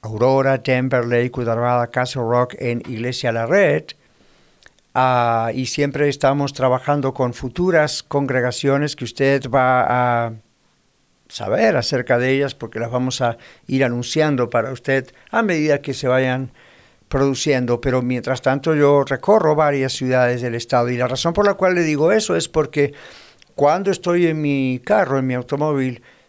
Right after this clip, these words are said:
viajando a diferentes ciudades del estado de Colorado, eh, a propósito trato de escuchar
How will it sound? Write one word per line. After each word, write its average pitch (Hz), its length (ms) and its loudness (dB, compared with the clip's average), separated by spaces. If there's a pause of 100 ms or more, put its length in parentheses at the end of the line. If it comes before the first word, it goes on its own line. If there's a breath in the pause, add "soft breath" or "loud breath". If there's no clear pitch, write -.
(180 soft breath)
viajando 135 800 -2
a 123 80 -10
diferentes 135 540 -6
ciudades 131 480 2
del 117 360 -4
estado 127 380 0
de 120 80 -2
Colorado, 131 720 0 (920 soft breath)
eh, 127 600 0
a - 140 0
propósito 160 720 2
trato 156 420 2
de 131 220 0
escuchar 139 720 0